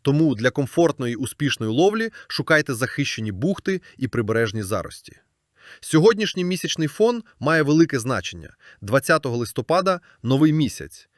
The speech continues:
Нічна підсвітка мінімальна, отже, нічні сюрпризи малоймовірні, а класичні солунарні вікна ранку і вечора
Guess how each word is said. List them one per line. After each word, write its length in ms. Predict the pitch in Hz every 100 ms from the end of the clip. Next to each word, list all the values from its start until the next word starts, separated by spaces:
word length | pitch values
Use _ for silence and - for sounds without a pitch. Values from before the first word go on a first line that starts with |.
| _ -
Нічна 360 | 131 - 143
підсвітка 460 | 123 110 135 - 117
мінімальна, 600 | 117 120 165 214 214 202 - _
отже, 280 | 143 127 131
нічні 360 | 131 - 143
сюрпризи 640 | 117 113 95 151 180 165 160 - -
малоймовірні, 880 | 123 135 135 127 127 117 82 73 - _ -
а 100 | 113
класичні 560 | - 123 - 165 - 127
солунарні 580 | 131 120 123 110 104
вікна 340 | 104 131 110 101
ранку 440 | 143 185 175 165 - -
і 100 | 104
вечора 500 | 160 196 202 190